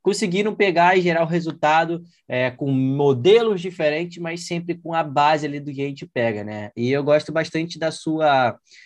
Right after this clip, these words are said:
trajetória, porque você fez um caminho bem diferente também, e também você até levou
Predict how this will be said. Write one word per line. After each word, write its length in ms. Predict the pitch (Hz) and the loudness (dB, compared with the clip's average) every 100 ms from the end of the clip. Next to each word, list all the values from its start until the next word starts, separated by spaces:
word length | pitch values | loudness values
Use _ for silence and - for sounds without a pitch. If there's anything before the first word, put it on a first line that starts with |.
| _ _ | _ _
trajetória, 760 | 135 143 139 131 123 147 170 175 | 0 0 0 -2 -2 0 0 0
porque 320 | 170 151 160 | -6 -12 -10
você 380 | 156 156 160 165 | -8 -6 -4 -4
fez 560 | 170 165 165 175 175 | -4 -4 0 0 0
um 100 | 170 | 0
caminho 420 | 175 175 160 170 170 | 0 0 0 -2 -2
bem 280 | 165 170 | -2 -4
diferente 580 | 170 170 185 165 165 175 | -4 -4 -4 -2 -4 -6
também, 420 | 185 165 156 185 - _ - | -8 -8 -8 -8 -12 _ -6
e 100 | 233 | -4
também 340 | 233 226 170 202 | 0 2 2 0
você 300 | 196 190 190 | -2 -2 -4
até 260 | 180 185 | 0 0
levou 480 | 190 185 156 214 220 | 2 0 -2 -6 -8